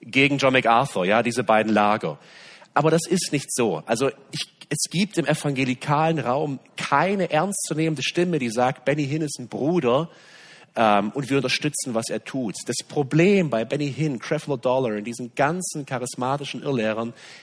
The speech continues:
ist nicht ihre Sichtweise der Gaben in erster Linie. Das Problem sitzt viel, viel tiefer. Es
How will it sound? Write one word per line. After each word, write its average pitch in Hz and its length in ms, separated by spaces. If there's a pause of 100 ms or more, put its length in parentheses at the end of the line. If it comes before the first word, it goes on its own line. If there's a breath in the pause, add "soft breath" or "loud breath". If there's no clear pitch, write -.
ist - 300
nicht 170 500
ihre 139 240
Sichtweise 135 560
der 113 140
Gaben 127 440
in 113 60
erster 101 320
Linie. 85 320
Das 82 180
Problem 127 540
sitzt 143 340
viel, 190 400
viel 165 340
tiefer. 156 680 (400 loud breath)
Es 139 100